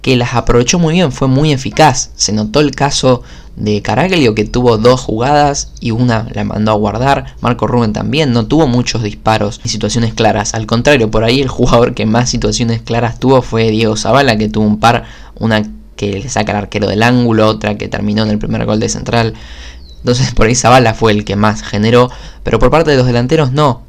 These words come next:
porque Vecchio estuvo muy bien neutralizado, porque el rival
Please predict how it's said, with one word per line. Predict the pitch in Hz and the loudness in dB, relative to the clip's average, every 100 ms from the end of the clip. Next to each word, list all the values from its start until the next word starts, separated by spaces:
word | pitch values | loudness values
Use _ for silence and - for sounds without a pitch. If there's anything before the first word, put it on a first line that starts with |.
| - 113 | -4 -2
porque | 127 151 156 - - - - | 0 0 -2 -4 -20 -16 0
Vecchio | 123 131 110 | 0 2 0
estuvo | - 120 | 2 2
muy | 113 123 | 4 4
bien | 120 120 | 4 2
neutralizado, | 113 107 107 104 - 143 160 156 147 131 | 0 -2 -2 -4 -2 4 6 6 4 2
porque | 151 156 | 0 0
el | 135 | -4
rival | 117 110 117 131 | -2 0 2 2